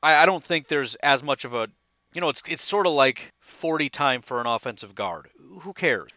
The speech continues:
But with quarterback, there is more of a question of your ability to process information. So kind of arbitrarily, I set the bar at about twenty for the Wonderlic score. Now, there are decent quarterbacks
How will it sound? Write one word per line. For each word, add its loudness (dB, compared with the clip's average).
But 0
with 0
quarterback, 2
there 0
is -4
more 0
of -6
a -10
question -4
of -2
your -4
ability -2
to -12
process -2
information. -6
So -2
kind 2
of 2
arbitrarily, 0
I -2
set -2
the -12
bar 0
at -2
about -4
twenty -6
for -10
the -8
Wonderlic -8
score. -14
Now, 0
there 4
are 4
decent -4
quarterbacks -2